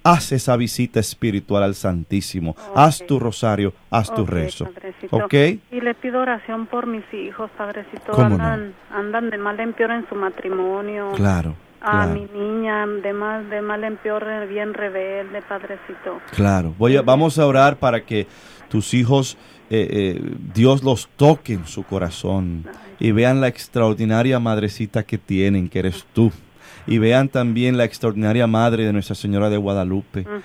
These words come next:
Speaker 1: Y que se abandonen en ellas y
Speaker 2: Ay.
Speaker 1: de esa forma se acerquen más a Jesús.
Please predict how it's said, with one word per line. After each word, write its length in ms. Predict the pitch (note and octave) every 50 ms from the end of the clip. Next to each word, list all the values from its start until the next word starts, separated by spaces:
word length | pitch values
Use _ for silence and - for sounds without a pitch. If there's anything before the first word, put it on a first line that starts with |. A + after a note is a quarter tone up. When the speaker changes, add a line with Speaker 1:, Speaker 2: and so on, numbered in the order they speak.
| - -
Speaker 1:
Y 100 | - F#2+
que 80 | A2
se 120 | G#2 - A2+
abandonen 540 | G#2+ A2 G#2+ G#2+ G#2+ A#2 B2 C3+ C#3+ C#3+ C#3+
en 140 | C3 B2+
ellas 560 | B2+ C3+ C#3+ C#3+ B2+ G#2+ F#2 E2 E2+ - - - - - - -
y 40 |
Speaker 2:
Ay. 40 | G#2+ G#2
Speaker 1:
de 80 | G#2+
esa 180 | A2 G2+ C3 A#2+
forma 320 | - - B2 A#2 A#2 A#2+
se 100 | G#2+ -
acerquen 380 | G#2 - - G#2 - - A2+ G#2 G2+
más 200 | G2 F#2 F2+ -
a 60 | F2
Jesús. 480 | E2+ F2+ E2 - - F2+ F#2 - -